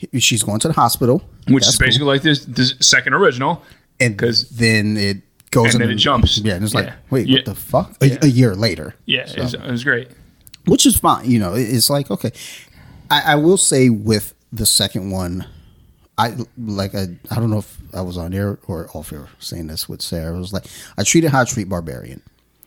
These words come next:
Speaker 1: I like Barbarian, depending on the day of the week.
Speaker 2: <laughs>
Speaker 1: If I'm in a good mood,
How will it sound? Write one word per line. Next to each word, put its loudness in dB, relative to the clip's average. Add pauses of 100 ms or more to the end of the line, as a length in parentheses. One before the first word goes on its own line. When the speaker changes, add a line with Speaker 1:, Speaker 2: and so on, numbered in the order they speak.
(560)
Speaker 1:
I 6
like 0
Barbarian, 4 (600)
depending 4
on 2
the -2
day 0
of 2
the 2
week. -6 (300)
Speaker 2:
<laughs> 2 (560)
Speaker 1:
If -4
I'm 2
in 0
a 0
good 0
mood, 8